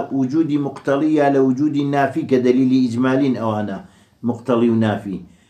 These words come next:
المثبت بهما ما يأخذه من الفقيه، کە کابرای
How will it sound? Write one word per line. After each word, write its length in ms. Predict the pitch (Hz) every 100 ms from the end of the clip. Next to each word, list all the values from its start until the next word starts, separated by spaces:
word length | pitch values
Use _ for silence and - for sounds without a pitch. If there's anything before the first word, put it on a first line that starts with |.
| _ _ - 143
المثبت 580 | 147 175 175 151 139 135 143
بهما 360 | 160 147 147 143 135
ما 80 | 131 127
يأخذه 460 | - 156 139 139 143 139
من 100 | 135
الفقيه، 560 | 120 110 127 156 127 117
کە 80 | -
کابرای 320 | 135 127 143